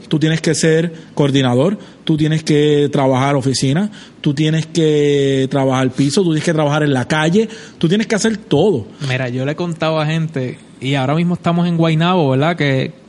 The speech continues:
Speaker 2: que gracias, oh, de nuevo por tenerme aquí, por, por permitir grabar el podcast aquí, pero igual pasó que Ismael de la banda El Garete me dice, "Mira, ¿dónde grabamos?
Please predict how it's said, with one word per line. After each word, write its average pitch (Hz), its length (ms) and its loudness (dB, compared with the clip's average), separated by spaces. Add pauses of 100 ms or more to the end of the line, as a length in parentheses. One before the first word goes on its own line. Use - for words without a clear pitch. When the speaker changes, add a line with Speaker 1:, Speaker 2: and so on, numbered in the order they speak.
(180)
Speaker 2:
que 127 380 -2
gracias, 131 300 -2 (200)
oh, 147 180 0
de 147 160 0
nuevo 151 220 0
por 143 140 0
tenerme 135 360 -2
aquí, 151 480 0
por, 131 300 -2
por 135 340 -2
permitir 131 400 -2
grabar 147 300 2
el 147 60 -6
podcast 139 380 -4
aquí, 160 220 -2
pero 139 180 -4
igual 147 440 -2 (840)
pasó 175 400 -2
que 131 540 0 (1200)
Ismael 135 540 0
de 185 140 0
la 185 100 0
banda 185 200 0
El 180 60 0
Garete 175 340 0
me 151 120 0
dice, 156 440 0 (500)
"Mira, 214 200 2
¿dónde 220 220 0
grabamos? 160 520 0